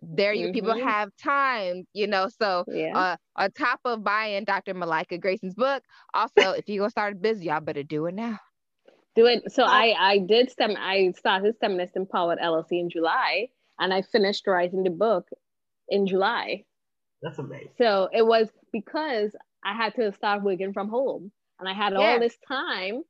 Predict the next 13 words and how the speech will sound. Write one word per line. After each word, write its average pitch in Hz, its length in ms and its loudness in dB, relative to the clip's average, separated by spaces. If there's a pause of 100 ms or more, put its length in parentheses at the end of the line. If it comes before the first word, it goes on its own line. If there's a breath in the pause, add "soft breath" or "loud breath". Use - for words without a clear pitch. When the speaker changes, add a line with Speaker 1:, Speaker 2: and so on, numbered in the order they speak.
(120)
Speaker 1:
Yes. 202 240 2
Speaker 2:
because 208 120 2
I 196 40 2
wasn't 196 400 -2
driving 196 400 -2
back 214 220 -2
and 226 100 -8
forth. 185 140 -8
I 196 80 -2
wasn't 190 260 -4
traveling 196 500 -2
for 208 140 -2
work. 185 320 -4